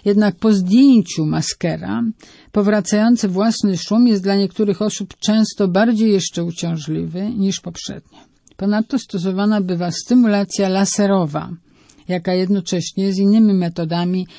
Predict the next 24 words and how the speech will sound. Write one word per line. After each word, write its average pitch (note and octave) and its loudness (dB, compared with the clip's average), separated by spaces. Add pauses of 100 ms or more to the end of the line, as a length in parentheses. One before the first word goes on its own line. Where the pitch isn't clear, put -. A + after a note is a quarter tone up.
(280)
może F#3 -2
w F3 -4
wielu F3+ 0
przypadkach E3+ -8
być E3 -8
pomocna. E3 -2 (240)
Gdy F3+ -2
podejrzewa F#3 -2
się, F#3 -2
że E3+ -2
szumy A3 0
powstają F#3+ -4
wskutek G3 -6
niedotlenienia, E3+ 0 (560)
stosowane A3 0
bywają, G3 0 (240)
stosowane G3+ 0
bywa G3 -2
leczenie G3 0
w - -10
komorach, G3 0 (260)
komorach G3+ 2 (100)
hiperbarycznych, G#3 0
tlenowych. G3 0